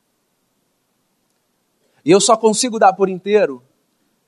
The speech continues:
quando eu sei o que significa o inteiro que eu tenho dentro de mim. E quando eu sou um camarada intempestivo nas minhas relações com Deus ou com o próximo, e ajo muito mais pra performar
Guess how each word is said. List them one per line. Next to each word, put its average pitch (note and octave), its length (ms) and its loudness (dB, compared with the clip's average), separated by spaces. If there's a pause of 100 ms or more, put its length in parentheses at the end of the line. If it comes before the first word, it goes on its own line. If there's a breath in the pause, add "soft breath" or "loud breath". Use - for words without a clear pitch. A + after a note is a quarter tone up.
(380)
quando G#3 220 0
eu G3 80 4
sei A3 200 -2
o G#3 40 -10
que - 120 -14
significa G#3+ 560 -8
o G#3+ 40 -6
inteiro G3 300 -6
que - 80 -8
eu F3+ 60 -6
tenho F#3 220 -10
dentro B2+ 200 -14
de A#2 120 -18
mim. G2 260 -20 (1700)
E D3+ 100 -8
quando A#3+ 200 0
eu A3+ 80 4
sou A#3 160 -2
um A#3 40 -6
camarada G3 400 2
intempestivo F#3+ 720 -6
nas D3+ 180 -4
minhas E3+ 220 -6
relações E3 500 0
com E3+ 160 -10
Deus F3+ 200 2
ou F3+ 60 -8
com D#3 160 -14
o C#3 40 -20
próximo, D3+ 640 -2 (1600)
e E3+ 100 4
ajo G3+ 280 4
muito A#3 240 -4
mais G#3+ 200 0
pra - 160 0
performar F#3+ 880 -2